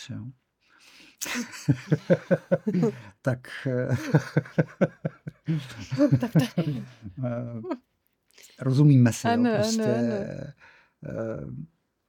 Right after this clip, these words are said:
Speaker 1: jako stávají se z nás figurky pod mikroskopem.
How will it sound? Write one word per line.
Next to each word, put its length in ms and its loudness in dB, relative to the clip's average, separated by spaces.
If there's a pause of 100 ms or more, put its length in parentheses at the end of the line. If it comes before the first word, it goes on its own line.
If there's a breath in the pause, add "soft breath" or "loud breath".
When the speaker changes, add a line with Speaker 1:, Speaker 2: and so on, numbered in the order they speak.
(880)
Speaker 1:
jako 560 -2
stávají 580 -2
se 220 -4
z 100 -6
nás 600 0
figurky 800 -6
pod 260 -8
mikroskopem. 1000 -6